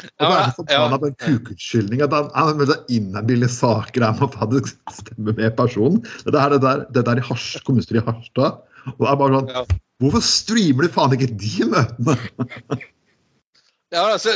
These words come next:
Speaker 2: <laughs> altså, her, her må journalisten ha hatt det jævlig gøy når han skrev ingressen her. I et halvt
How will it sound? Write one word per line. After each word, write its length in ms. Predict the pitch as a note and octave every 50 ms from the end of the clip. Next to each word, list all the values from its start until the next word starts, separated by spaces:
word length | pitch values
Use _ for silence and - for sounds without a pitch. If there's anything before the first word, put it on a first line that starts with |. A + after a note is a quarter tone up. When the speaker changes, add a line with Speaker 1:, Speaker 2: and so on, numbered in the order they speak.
| G3 E3
Speaker 2:
<laughs> 140 | - A#3
altså, 220 | A3+ - A3 A3 G3 D#3+ - - - - _
her, 160 | G3 G#3+ G3 E3+
her 220 | F3 G3 G#3+ G3 -
må 220 | - - G3+ G3
journalisten 640 | E3+ - - D#3 C#3 C3 A2+ - - - - - C3
ha 140 | B2+ C3+ D3
hatt 100 | D3 -
det 140 | - C#3+ C3
jævlig 420 | C3+ C3 C3+ D3+ D#3+ C#3+ B2 A#2+ A#2
gøy 180 | - - F3 D#3
når 140 | C3 A#2+ A#2+
han 80 | A2 -
skrev 280 | - - D3+ D3+ D#3 D3
ingressen 560 | C3 A#2+ - C#3+ D3 - - - B2+ C3 B2+
her. 160 | B2 A#2+ - - _ _ - - - - -
I 180 | - F3 G3
et 140 | G3 - - -
halvt 320 | A3 A#3 A3+ G3+ F3 -